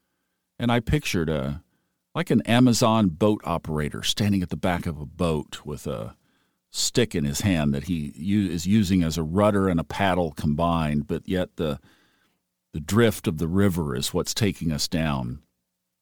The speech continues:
And then she said to create a peaceful spot. So there was a little backwater lake that was envisioned. And there was nothing there. She said, "What do you see?" I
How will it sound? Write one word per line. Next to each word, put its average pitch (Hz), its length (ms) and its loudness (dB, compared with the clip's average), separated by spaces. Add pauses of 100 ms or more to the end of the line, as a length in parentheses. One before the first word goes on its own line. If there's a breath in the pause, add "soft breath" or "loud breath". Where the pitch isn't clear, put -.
(140)
And 110 160 6
then 131 340 6
she 120 260 0
said 107 460 -2 (680)
to 113 100 -6
create 110 600 -2
a 92 360 -2 (680)
peaceful 123 440 2
spot. - 800 2
So - 220 -6
there 90 120 0
was 85 160 -4
a 82 60 -6
little 85 220 -2
backwater 92 640 0
lake 92 640 -2 (180)
that 76 300 -8 (280)
was 80 200 -8
envisioned. 73 640 -2 (1080)
And 135 100 0
there 156 80 2
was 147 200 2
nothing 170 380 4
there. 160 280 2
She 104 160 -4
said, 120 220 0
"What 139 80 2
do 147 80 0
you 147 100 0
see?" 95 540 -2
I - 0 -